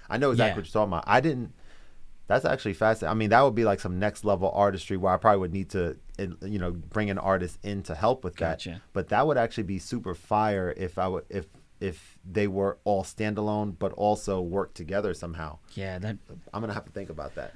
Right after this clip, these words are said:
Speaker 2: Yeah,
Speaker 1: I'll
Speaker 2: 'cause,
Speaker 1: have
Speaker 2: I
Speaker 1: to,
Speaker 2: mean,
Speaker 1: I'm
Speaker 2: when
Speaker 1: gonna
Speaker 2: you
Speaker 1: have to put
Speaker 2: mentioned
Speaker 1: that
Speaker 2: that, that was, like, the f-, that was how I was picturing it, and I was like,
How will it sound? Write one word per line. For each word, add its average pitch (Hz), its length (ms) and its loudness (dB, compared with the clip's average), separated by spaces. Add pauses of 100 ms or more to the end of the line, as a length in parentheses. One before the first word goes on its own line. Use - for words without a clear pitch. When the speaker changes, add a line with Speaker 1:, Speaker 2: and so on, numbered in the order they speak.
(120)
Speaker 2:
Yeah, 147 100 2
Speaker 1:
I'll - 40 -2
Speaker 2:
'cause, 151 100 4
Speaker 1:
have - 40 4
Speaker 2:
I - 20 8
Speaker 1:
to, 147 40 6
Speaker 2:
mean, 147 140 8
Speaker 1:
I'm 131 40 6
Speaker 2:
when 139 100 6
Speaker 1:
gonna 143 40 4
Speaker 2:
you 143 40 4
Speaker 1:
have 123 40 2
to - 20 2
put - 20 4
Speaker 2:
mentioned 147 300 4
Speaker 1:
that 113 160 0
Speaker 2:
that, 120 80 4
that 131 80 4
was, 131 160 2
like, 120 140 2
the 120 80 -6
f-, - 180 -16 (180)
that 123 200 6
was 123 360 0 (260)
how 113 200 2
I 110 100 4
was 110 240 0
picturing 147 460 0
it, 92 60 -4
and 95 120 -2
I 104 60 2
was 98 120 -2
like, 98 280 -4